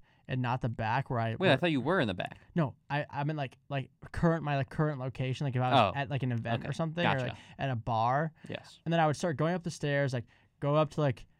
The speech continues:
Speaker 1: I'd, like, get up to my floor, and then I'd be like, "Oh, fuck, I'm in the front of the ship." So then I'd walk all the way back down usually to, like, one of the lower floors or, or take the elevator. And then I'd walk across the ship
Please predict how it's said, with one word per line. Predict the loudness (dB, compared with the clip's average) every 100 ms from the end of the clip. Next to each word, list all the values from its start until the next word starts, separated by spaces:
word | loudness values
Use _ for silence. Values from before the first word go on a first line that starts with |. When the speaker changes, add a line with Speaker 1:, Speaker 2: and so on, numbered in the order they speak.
| _ -4
Speaker 1:
I'd, |
like, | -2 0
get | 0
up | 0
to | 0
my | 0 0
floor, | -2 0 2 2 2 2 -2 _ -20 _ -4
and | 0
then | 0
I'd | 0
be |
like, | -2 -4 -12
"Oh, | -12 -14
fuck, | -20 -18 -16 -16 -20 -18
I'm | -12
in | -12
the | -14
front | -12 -8 -8
of | -10
the | -14
ship." | -18 -12 -10 -10 _ _ -20 -20 -18
So | -2
then | 2
I'd | 4
walk | 4 2
all | 0 2
the | 4
way | 2
back | 2 2 0 0
down | 0 2 2 2
usually | 0 -2 -2 -4
to, | -2
like, | -2 -4 _ _ _
one | 0 2
of |
the | 2
lower | 2 2 2
floors | 0 -4 -4 -4 -4
or, | -2 -2
or | 0
take | 0 -2
the | -2
elevator. | -4 -4 -4 -4 -6 -10 -16 _ -6
And | -4
then |
I'd | -2
walk | -2 -4
across | -6 0 2 2 2
the | -4
ship | 0 0 0 -2